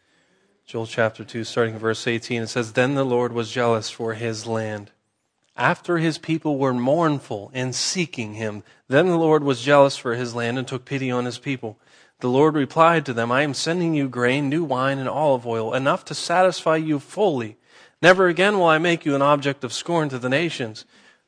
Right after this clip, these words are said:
Verse twenty-five, "I will repay you for the years the locusts have eaten, the great locust and the young locust, the other locust and the s-, locust swarm, my great army that I have sent among you. You have plenty,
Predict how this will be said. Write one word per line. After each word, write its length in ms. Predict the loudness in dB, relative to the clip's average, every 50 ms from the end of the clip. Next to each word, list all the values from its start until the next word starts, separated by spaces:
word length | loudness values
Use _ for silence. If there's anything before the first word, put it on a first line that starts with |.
| _
Verse 180 | -6 -6 -6 -4
twenty-five, 540 | -4 -4 -2 -2 -2 0 2 4 4 4 4
"I 80 | 2
will 120 | 2 0 -2
repay 420 | -2 -4 -4 -4 -4 -4 -4 -4
you 240 | -4 -4 -4 -4 -4
for 180 | -4 -4 -6
the 120 | -4 -4 -4
years 420 | -2 0 2 2 2 0 -2 -4
the 120 | -4 -2 0
locusts 520 | 2 2 0 2 0 0 -2 0 -4 -6
have 340 | -6 -4 -4 -4 -4 -6 -10 -14
eaten, 500 | -14 -14 -14 -12 -8 -6 -6 -6 -6 -8 -14 _ _ _ _ _ _ _ _ _ _ _ _ _
the 100 | -4 2
great 240 | 4 6 6 6 6
locust 420 | 6 4 4 4 2 0 0 0
and 140 | 0 0 2
the 60 | 2
young 240 | 2 2 2 2 4
locust, 400 | 4 4 4 4 2 -2 -4 -4
the 120 | 0 2
other 200 | 4 4 4 4
locust 440 | 2 2 2 0 0 -2 -4 -4 -6
and 220 | -6 -4 -4 -4 -6
the 40 |
s-, 180 | -6 -10 -14 -12
locust 500 | -6 -2 -2 0 0 -2 -2 -4 -4 -6
swarm, 480 | -6 -6 -6 -4 -2 0 0 0 0 -2
my 200 | 0 0 0 0
great 320 | 0 0 0 0 0 0
army 300 | -2 -2 -2 -2 -2 -2
that 120 | -2 0 0
I 60 | 0
have 120 | 0 0
sent 320 | -2 -4 -4 -4 -4 -6 -8 _
among 300 | -8 -4 -2 -2 -2 -2
you. 240 | -2 -2 -4 -6 -8 -12 _ _ _ _ _ _ _ _ _ _ _ _ _ _ _ -20 -20 _
You 140 | -4 0 2
have 140 | 2 2 2
plenty, 420 | 2 2 2 4 4 2 0 -2